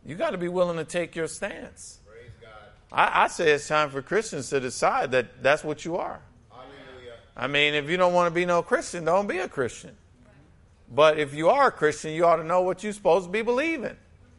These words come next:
Speaker 1: Amen? This is the only way, man. This book is true, and, and we gotta stand on it. And it does not give us permission to get off into all this stuff, you know.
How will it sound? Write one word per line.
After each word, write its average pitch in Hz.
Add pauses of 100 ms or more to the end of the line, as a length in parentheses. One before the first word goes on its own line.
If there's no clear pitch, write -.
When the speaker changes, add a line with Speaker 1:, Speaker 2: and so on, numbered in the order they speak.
(240)
Speaker 1:
Amen? 165 (340)
This 202
is 180
the 175
only 202
way, 202
man. 160
This 185
book 160
is 135
true, 233 (460)
and, 127 (160)
and 120
we 143
gotta 139
stand 170
on 95
it. - (200)
And 113
it 117
does 143
not 151
give 165
us 131 (380)
permission 127 (720)
to -
get 127
off 143
into 135
all 139
this 131
stuff, -
you 110
know. 98